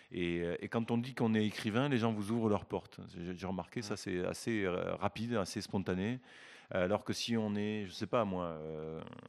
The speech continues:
Speaker 1: journaliste par exemple, c'est plus compliqué. Euh, é-, écrivains, les gens vous ouvrent leurs portes. Ils, ils ont vraiment, je pense, le besoin de témoigner de ce que leur vie a été ou leur métier, euh, est. Et, euh,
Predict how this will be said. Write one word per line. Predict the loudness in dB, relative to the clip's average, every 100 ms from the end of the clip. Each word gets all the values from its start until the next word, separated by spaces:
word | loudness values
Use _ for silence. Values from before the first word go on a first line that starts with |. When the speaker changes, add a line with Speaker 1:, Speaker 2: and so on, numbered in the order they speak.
| -16 -10
Speaker 1:
journaliste | -4 -2 -2 -4 -2
par | 2 2
exemple, | 2 -4
c'est | -6
plus | -4
compliqué. | -4 -2 -2 -2 -4 -8 -20 -20 -12 -2
Euh, | 2 4 4 2 0 -2 -4
é-, | -6 -4
écrivains, | -6 -2 2 2 4
les | 4
gens | 4
vous | 4 2
ouvrent | 4
leurs | 4 4
portes. | 2 0 0
Ils, | -4 -2 -2
ils | -2 0
ont | 0 -2
vraiment, | 0 0 2 0
je | -2
pense, | -2 -2 -2
le | -4 -4
besoin | 0 0
de | 0
témoigner | 2 0 0 0 -2
de | -2 -2 -2 -2
ce | -6
que | -8 -6 -4 -4 -4 -6 -4
leur | -4
vie | -4 -4
a | -2
été | -4 -2 -2
ou | -2 -4 -6 -2
leur | -2 0
métier, | -2 -2 -2 -2 -2 -4
euh, | -4 -10 -2
est. | 2 2 0 -14 -20 -20 -20 -12 -4
Et, | -2 2 2
euh, | 2 2 2 0